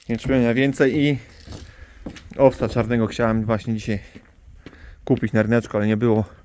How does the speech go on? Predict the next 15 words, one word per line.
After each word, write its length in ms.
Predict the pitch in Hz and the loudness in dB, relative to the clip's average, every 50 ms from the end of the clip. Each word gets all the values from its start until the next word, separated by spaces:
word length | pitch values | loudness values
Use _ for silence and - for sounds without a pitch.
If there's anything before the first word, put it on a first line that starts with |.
| - - - - - - - - - - | -20 -20 -20 -20 -20 -20 -20 -20 -10 -2
Będę 180 | 110 110 107 107 | 0 2 2 2
musiał 220 | 107 101 - 104 | 0 0 -2 -2
tego 160 | - 101 101 101 | 0 0 2 2
normalnego, 520 | 104 101 110 110 107 98 98 95 95 90 - - - - | 2 4 4 4 2 2 0 -2 -4 -6 -8 -10 -8 -4
białego 400 | 104 98 95 98 101 95 92 95 | -2 0 2 2 0 0 0 -4
dać 220 | 90 - 98 - - | -6 -6 -10 -14 -14
swojego. 500 | - - - - 104 104 98 98 92 92 - - - - - - - - - - - - - - - - - - - - - - - - - | -18 -12 -6 -4 -2 0 0 0 -2 -4 -8 -12 -20 -20 -20 -20 -20 -20 -20 -20 -20 -20 -20 -20 -20 -20 -20 -20 -20 -20 -20 -20 -20 -12 -6
I 80 | 107 | -2
będziemy 320 | 107 104 101 101 101 98 - | 0 0 2 2 2 0 0
teraz 260 | 98 95 95 - - | 0 -2 -2 -2 -4
ich 100 | 98 92 | -8 -6
trochę 360 | - - 101 - 107 104 - | -6 -10 -6 -2 0 0 2
owca 300 | 117 107 - - 98 95 | 2 0 0 -2 -4 0
dawać, 300 | 101 90 90 92 98 - | 0 0 0 -2 -4 -4
nie? 140 | 117 120 | -4 -4